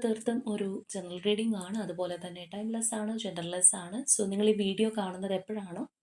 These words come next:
അപ്പോൾ മുതൽ നിങ്ങൾക്കിത് വാലിഡ് ആയി തുടങ്ങുന്നതായിരിക്കും. അതുപോലെ തന്നെ ഇവിടെ വരുന്ന എനർജീസ്, സിറ്റുവേഷൻസ്, ഇതെല്ലാം നിങ്ങളുമായിട്ട് കണക്ട് ആവുന്നതാണെന്നുണ്ടെങ്കിൽ ഇതൊരു ഗൈഡൻസ് ആയി എടുക്കുക. അല്ലാന്നുണ്ടെങ്കിൽ ഫോഴ്സ്ഫുള്ളി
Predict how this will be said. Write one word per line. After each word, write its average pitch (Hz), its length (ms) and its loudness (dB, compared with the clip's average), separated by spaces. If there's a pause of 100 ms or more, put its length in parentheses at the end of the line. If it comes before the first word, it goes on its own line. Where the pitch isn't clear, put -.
(480)
അപ്പോൾ 226 260 0
മുതൽ 226 180 -2 (100)
നിങ്ങൾക്കിത് 185 460 -2
വാലിഡ് 165 300 0
ആയി 165 120 -2
തുടങ്ങുന്നതായിരിക്കും. 156 680 -4 (540)
അതുപോലെ 247 280 4 (100)
തന്നെ 247 180 -2
ഇവിടെ 208 180 0
വരുന്ന 190 220 -6 (100)
എനർജീസ്, 180 540 -4
സിറ്റുവേഷൻസ്, 185 680 2 (120)
ഇതെല്ലാം 185 360 -2
നിങ്ങളുമായിട്ട് 180 480 -4 (120)
കണക്ട് 170 340 -6
ആവുന്നതാണെന്നുണ്ടെങ്കിൽ 170 760 -2 (520)
ഇതൊരു 214 240 2
ഗൈഡൻസ് 185 420 2
ആയി 185 120 0
എടുക്കുക. 170 320 0
അല്ലാന്നുണ്ടെങ്കിൽ 180 600 -2
ഫോഴ്സ്ഫുള്ളി 180 460 2